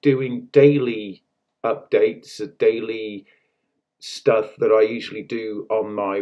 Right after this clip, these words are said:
Watchman channel. This will be more of a teaching channel. I did this once before, but removed it.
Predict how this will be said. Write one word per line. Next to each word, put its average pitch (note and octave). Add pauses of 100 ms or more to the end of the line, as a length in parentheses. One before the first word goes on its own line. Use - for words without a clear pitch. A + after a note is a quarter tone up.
Watchman A#2+
channel. G2 (100)
This A#2+
will A2
be G#2+
more G#2+
of G#2
a G2+
teaching A2+ (300)
channel. G#2+
I A#2+
did C#3+
this C3
once B2
before, A2+
but G2
removed A2
it. B2+